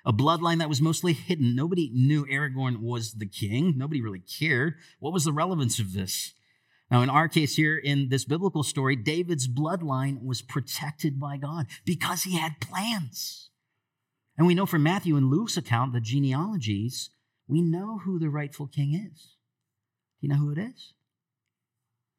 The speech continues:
It's Joseph. Joseph, a carpenter from Nazareth, of all places.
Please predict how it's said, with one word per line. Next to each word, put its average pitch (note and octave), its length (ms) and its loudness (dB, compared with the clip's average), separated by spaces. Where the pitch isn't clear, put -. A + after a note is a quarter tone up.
It's - 220 -8
Joseph. - 640 -6
Joseph, G4 560 -6
a D4 60 0
carpenter E4+ 800 0
from B3 260 0
Nazareth, F#4 640 2
of A#3 80 -4
all G#3+ 160 4
places. - 720 -4